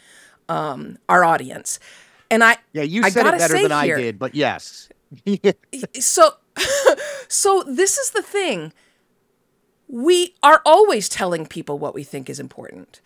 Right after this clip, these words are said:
Speaker 1: I mean, there's no such thing as an unbiased journalist, because simply by choosing not only what to report on, uh, but who to interview and how to f-, to,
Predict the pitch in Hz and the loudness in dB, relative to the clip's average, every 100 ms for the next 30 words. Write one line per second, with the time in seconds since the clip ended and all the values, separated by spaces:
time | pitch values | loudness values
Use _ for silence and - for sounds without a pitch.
0 | - - 285 302 320 302 294 294 370 370 | -12 -2 0 0 0 0 0 2 0 0
1 | 349 320 - - 339 202 147 175 208 _ | -2 -2 -4 -6 -4 -4 -6 -12 -16 _
2 | _ _ _ _ 220 226 220 214 - _ | _ _ _ _ 2 4 4 0 -8 _
3 | _ 220 226 - 233 269 262 208 220 226 | _ -2 -2 0 2 2 -2 -2 0 0
4 | 190 196 - - _ _ _ _ 175 160 | -2 -4 -8 -12 _ _ _ _ -10 -2
5 | 247 294 214 - - - - 226 220 - | 0 0 -6 -10 -16 -14 -14 -10 -8 0
6 | 226 220 - - _ - - 285 339 392 | 0 0 -4 -10 _ -8 -4 -2 -2 -2
7 | 320 247 220 - 277 277 247 233 220 190 | 0 0 -2 -4 -4 -4 -4 -4 -2 0
8 | 269 285 214 170 196 - 226 185 - 185 | 0 0 -6 -2 -2 -2 -6 -6 -6 -4
9 | 214 262 311 320 _ _ _ 185 170 - | -4 -4 -8 -10 _ _ _ -6 -2 -4
10 | - - 233 240 254 196 233 240 285 339 | -6 -10 -4 -4 -2 -2 -4 -4 -8 -10
11 | 359 - - 185 180 - 190 214 - 165 | -12 -14 -6 -6 -4 -2 0 -2 -4 -8
12 | - _ - 185 156 | -10 _ -8 -6 -8